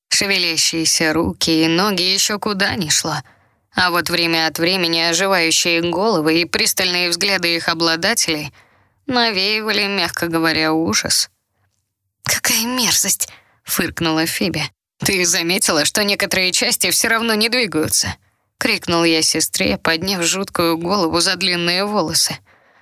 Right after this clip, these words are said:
«Фу, Тайлер!» отвернулась Фиби и уставилась на две груды тел. «Кстати, да. Может, это те, которых мы убили позже всех?» «Может», пожал плечами я и забросил голову в общую кучу.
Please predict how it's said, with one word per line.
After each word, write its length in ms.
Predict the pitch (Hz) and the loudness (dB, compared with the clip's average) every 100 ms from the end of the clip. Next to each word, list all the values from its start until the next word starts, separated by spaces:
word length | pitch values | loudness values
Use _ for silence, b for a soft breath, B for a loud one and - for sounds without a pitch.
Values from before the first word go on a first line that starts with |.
| b b b | b b b
«Фу, 340 | - - 320 190 - | -2 0 0 0 -2
Тайлер!» 500 | 349 294 185 185 190 B B B B B B | 0 0 0 -2 -4 B B B B B B
отвернулась 760 | - - 175 170 170 160 156 | -2 2 0 2 2 2 0
Фиби 460 | - - 190 160 170 | 0 0 2 2 2
и 40 | |
уставилась 640 | 170 - 233 180 180 170 202 | 0 0 0 2 2 2 0
на 160 | 190 | -2
две 220 | 175 175 | 0 -2
груды 380 | 165 165 165 165 | 0 0 2 0
тел. 380 | 185 - 147 - _ b b b b b b _ - | 0 -2 -4 -8 _ b b b b b b _ -4
«Кстати, 480 | - - 339 - 302 | -2 0 0 -2 -2
да. 280 | 214 226 - _ _ _ _ _ - | -2 -2 -6 _ _ _ _ _ -2
Может, 460 | 262 240 220 240 233 | 2 2 2 0 -2
это 180 | 233 | -2
те, 280 | 233 214 214 | 0 0 0
которых 440 | - 247 240 233 247 | 0 0 0 2 2
мы 180 | 226 | 2
убили 340 | 226 220 214 226 | 2 2 0 0
позже 420 | - 226 202 240 | 0 0 2 0
всех?» 400 | - - - - _ _ _ _ _ _ - | 0 0 -2 -6 _ _ _ _ _ _ -2
«Может», 580 | 170 156 170 196 87 - _ _ _ _ _ | 2 2 2 0 -4 -8 _ _ _ _ _
пожал 340 | - 190 170 156 | -2 0 0 0
плечами 460 | 165 160 175 165 | -2 0 0 0
я 300 | 160 170 196 | 0 0 0
и 140 | 160 160 | -2 0
забросил 640 | - 190 202 196 - 175 | 0 0 0 0 0 -2
голову 520 | 170 202 175 160 165 | -2 0 2 2 2
в 80 | 170 | 0
общую 440 | 165 - 170 170 170 | 0 0 0 -2 -4
кучу. 440 | - 156 - | -6 -2 -2